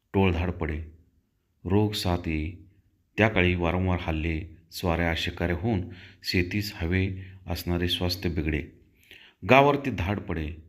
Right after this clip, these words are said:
धान्याची कोठारे लुटून नेत, गुरा माणसांना मुसक्या बांधून नेत, इत्यादी कितीतरी अडचणीच्या काळी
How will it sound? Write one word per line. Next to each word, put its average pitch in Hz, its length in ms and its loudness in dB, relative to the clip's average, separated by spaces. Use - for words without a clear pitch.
धान्याची 90 400 0
कोठारे 87 480 0
लुटून 92 280 -2
नेत, 78 260 -4
गुरा 90 320 2
माणसांना 85 640 -2
मुसक्या 85 400 -2
बांधून 80 340 -2
नेत, 78 140 -2
इत्यादी 98 320 2
कितीतरी 123 540 2
अडचणीच्या 92 640 0
काळी 82 240 -4